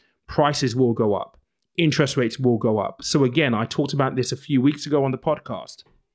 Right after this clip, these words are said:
With interest rates due to go up and inflation set to soar, and the counter lever to in-, to soaring inflation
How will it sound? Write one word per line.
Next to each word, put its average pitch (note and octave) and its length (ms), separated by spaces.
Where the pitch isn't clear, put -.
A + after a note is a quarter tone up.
With A#2+ 260
interest C#3 400
rates D#3+ 200
due C#3 160
to D#3+ 80
go D#3 180
up C#3 140
and B2 100
inflation B2+ 540
set - 300
to F#3 80
soar, F3+ 540
and B2+ 160
the C3+ 40
counter E3+ 500
lever D3+ 320
to D3 220
in-, C#3 340
to C#3 100
soaring D#3 640
inflation D3 640